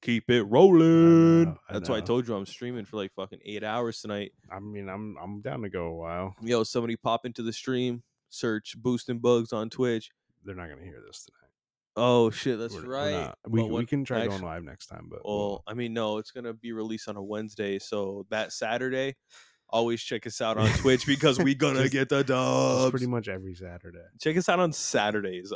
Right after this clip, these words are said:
Speaker 1: honestly, 'cause that's usually when we're rolling with the good squad.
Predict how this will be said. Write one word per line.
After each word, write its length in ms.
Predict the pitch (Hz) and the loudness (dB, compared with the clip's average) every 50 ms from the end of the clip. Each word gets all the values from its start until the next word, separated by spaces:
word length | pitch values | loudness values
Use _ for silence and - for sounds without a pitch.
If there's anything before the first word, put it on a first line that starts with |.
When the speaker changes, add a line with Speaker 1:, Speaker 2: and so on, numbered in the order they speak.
| - - | -10 -8
Speaker 1:
honestly, 560 | 101 107 107 104 104 - - 101 95 92 90 _ | -8 -6 -6 -6 -8 -10 -10 -12 -12 -12 -12 _
'cause 220 | 117 110 117 113 - | -8 -8 -8 -4 -4
that's 280 | 123 127 131 - - - | -4 -4 -4 -6 -10 -14
usually 500 | 160 170 185 190 185 180 180 185 175 165 | -10 -8 -6 -6 -6 -6 -4 -2 -2 -2
when 160 | 160 156 151 143 | -2 -2 -2 -2
we're 200 | 139 135 135 127 | 0 0 0 0
rolling 400 | 120 123 123 123 123 123 120 117 | -2 -2 -2 -2 -4 -4 -6 -8
with 140 | 113 110 104 107 - - _ _ _ _ _ _ _ _ _ _ _ _ | -10 -10 -12 -14 -16 -18 _ _ _ _ _ _ _ _ _ _ _ _
the 120 | 123 131 123 | -10 -10 -8
good 280 | 117 127 127 123 120 | -4 -2 -2 -2 -2
squad. 840 | - - - - 120 120 120 117 117 117 117 117 117 117 127 139 | -6 -12 -12 -6 -2 0 2 4 4 4 6 6 4 4 2 0